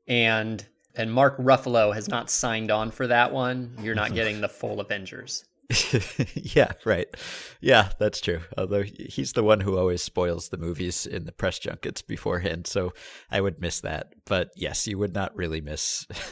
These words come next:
Speaker 2: <laughs> well, you'd miss the Hulk, I guess, but you'd have the whole rest of the Avengers there, so it'd be fine.
Speaker 1: Mister Boras is, uh, just getting warmed up, I assume, and I had been thinking that when the winter meetings come and he does his
Speaker 2: Yeah.
Speaker 1: annual, uh, his annual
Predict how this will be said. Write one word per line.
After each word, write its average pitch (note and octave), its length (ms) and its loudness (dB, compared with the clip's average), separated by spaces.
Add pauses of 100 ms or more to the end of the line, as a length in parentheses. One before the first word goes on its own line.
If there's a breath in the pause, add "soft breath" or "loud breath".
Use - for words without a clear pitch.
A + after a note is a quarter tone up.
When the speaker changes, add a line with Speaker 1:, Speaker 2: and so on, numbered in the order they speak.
(140)
Speaker 2:
<laughs> C3+ 380 -2
well, B2 280 -2
you'd A2+ 160 -6
miss G2 180 -4
the - 100 -2
Hulk, - 280 -6
I - 120 -6
guess, - 200 -8
but - 240 4
you'd C#3+ 140 0
have D3 180 6
the D#3 100 4
whole D#3 160 6
rest D#3+ 280 6
of A#2+ 140 0
the B2+ 120 0
Avengers A#2+ 500 -2
there, - 160 -4
so - 160 -6
it'd - 140 -6
be - 100 -8
fine. A#2+ 260 -4 (320 soft breath)
Speaker 1:
Mister F3 400 4
Boras F3+ 500 8
is, B2+ 260 4
uh, B2 120 8
just C3 240 2
getting B2+ 280 8
warmed A#2+ 220 4
up, A2+ 160 8
I A2 80 10
assume, G#2+ 340 0
and G#2 120 -6
I B2+ 180 6
had C3+ 200 4
been A#2+ 300 2 (100)
thinking C3 460 0
that G#2+ 260 2
when A2 300 -2
the A2 80 0
winter C#3+ 300 4
meetings D#3 380 4
come A#2 200 0
and A2 80 -4
he A#2 100 -2
does A2+ 300 4
his G#2 480 0
Speaker 2:
Yeah. A#2+ 120 0
Speaker 1:
annual, G2 600 2
uh, G2+ 240 2
his A#2 180 -2
annual A2 540 0